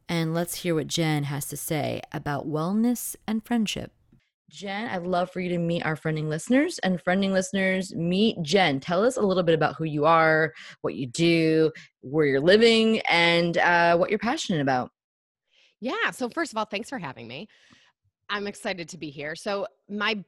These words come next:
Speaker 2: background, well, I grew up in Michigan. I went to the univers-, the University of Michigan. I was in the business school there.
Speaker 1: Whoa.
Speaker 2: And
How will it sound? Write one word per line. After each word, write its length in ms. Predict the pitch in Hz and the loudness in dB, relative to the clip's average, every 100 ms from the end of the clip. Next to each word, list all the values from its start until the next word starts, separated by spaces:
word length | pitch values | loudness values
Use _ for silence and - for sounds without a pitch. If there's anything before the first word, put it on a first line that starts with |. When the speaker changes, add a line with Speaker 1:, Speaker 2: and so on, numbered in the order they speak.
| _ | _
Speaker 2:
background, 1120 | 226 311 466 - 233 220 208 208 202 202 202 - | -4 -2 -6 -8 -4 -2 0 -2 -4 -6 -8 -4
well, 140 | 233 | -2
I 100 | 220 | -2
grew 160 | 214 277 | -2 -2
up 100 | 285 | -2
in 100 | 294 | -4
Michigan. 480 | 190 - 185 269 269 _ _ _ _ | -4 -4 -4 -4 -12 _ _ _ _
I 60 | 185 | -6
went 200 | 196 214 | -4 -4
to 80 | 208 | -6
the 80 | 220 | -6
univers-, 320 | 190 185 185 - | -4 -6 -8 -16
the 160 | 160 196 | -12 -10
University 640 | 185 180 185 170 170 180 | -8 -6 -4 -4 -4 -8
of 80 | 143 | -6
Michigan. 460 | 143 - 165 208 | -8 -6 -4 -4
I 40 | 214 | -4
was 120 | 170 | -6
in 80 | 175 | -8
the 60 | |
business 300 | 151 156 156 | -6 -6 -6
school 240 | - 151 147 | -10 -10 -10
there. 460 | 139 123 135 233 - - | -8 -6 -6 -8 -10 -8
Speaker 1:
Whoa. 420 | 151 151 143 143 _ _ _ - | -4 -4 -4 -8 _ _ _ -4
Speaker 2:
And 540 | 226 220 220 214 208 | 0 2 0 0 -2